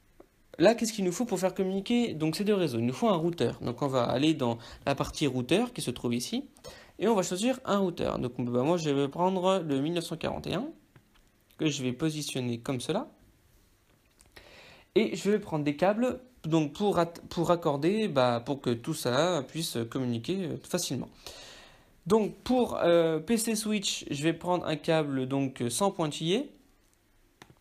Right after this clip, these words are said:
Vous le connectez, vous, vous faites un clic droit, donc Fast Ethernet zéro, et vous allez le connecter donc, au switch sur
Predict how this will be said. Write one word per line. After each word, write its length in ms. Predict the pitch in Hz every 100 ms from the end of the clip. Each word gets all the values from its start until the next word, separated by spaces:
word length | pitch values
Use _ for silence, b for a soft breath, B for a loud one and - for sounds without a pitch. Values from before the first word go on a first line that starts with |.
| _ _ _ b b b b b b _ _
Vous 100 | 156
le 60 | 165
connectez, 560 | 180 175 170 180 185
vous, 140 | 165 139
vous 240 | 135 127 123
faites 260 | 143 139
un 220 | 127 127
clic 180 | 123 165
droit, 320 | 147 139 160
donc 260 | 156 127 120 - -
Fast 460 | 156 196 196 - 165
Ethernet 460 | 156 156 156 156
zéro, 540 | 143 143 143 170 214 220
et 140 | 156
vous 140 | 156
allez 120 | 151 147
le 60 |
connecter 560 | 147 156 147 - 151 143
donc, 360 | 135 127 123
au 100 | -
switch 500 | 135 - 175 196 -
sur 360 | - - 170 180